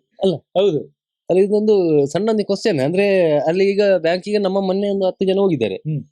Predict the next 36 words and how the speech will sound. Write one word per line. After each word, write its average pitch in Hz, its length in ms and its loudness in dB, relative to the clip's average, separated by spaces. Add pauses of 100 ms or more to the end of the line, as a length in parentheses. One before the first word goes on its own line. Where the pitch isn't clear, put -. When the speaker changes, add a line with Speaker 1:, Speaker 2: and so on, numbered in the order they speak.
(120)
Speaker 1:
ಅವರಿಗೆ 185 300 2
ಅವರು 202 140 2
ಕೊಡುದಿಲ್ಲ 202 380 0
ಅಂತೆ. 117 160 -4
Speaker 2:
ಹ್ಮ್. - 360 -10
Speaker 1:
ಯಾವುದು? 151 220 0
Speaker 2:
ಹ್ಮ್. 120 380 -18 (720)
Speaker 1:
ಡಾಕ್ಯುಮೆಂಟೇ 196 460 0
ಕೊಡುದಿಲ್ಲ. 190 380 -2 (180)
Speaker 2:
ಹೌದು, 147 240 -4
ಹೌದು, 135 320 -8
ಹೌದು. 123 440 -18
Speaker 1:
ಇನ್ನು 190 180 4
ಹೋಗುವಾಗ 214 300 2
ಅಲ್ಲಿ 214 140 0
ಸಂಘದಲ್ಲೇ 214 480 0
ಕೇಳ್ಬೇಕು, 190 400 -2
ಅವ್ರು 202 200 2
ಪರ್ಮಿಷನ್ 196 360 -4
ಕೊಟ್ರೆ 202 280 -2
ಮಾತ್ರ 220 220 -2
ನಾವು 233 140 2
Speaker 2:
ಹೌದು, 202 140 0
Speaker 1:
ಕೊಡುದು 180 260 0
ಅಂತ. 165 180 -2
Speaker 2:
ಹೌದು, 120 200 -6
ಹೌದು. 113 280 -10
ಈಗ 170 140 -2
ನೋಡಿ, 147 520 -2 (580)
ಇಲ್ಲಿ 156 500 -4
ನೇತ್ರಾವತಿ 160 540 -2
ಸಂಘದವರು 160 560 -4
ಐದು 160 280 -2
ವಾರ 160 180 -2
ಕಟ್ಟಿದ್ದಾರೆ. 143 500 -6
Speaker 1:
ಹೌದು. 117 320 -6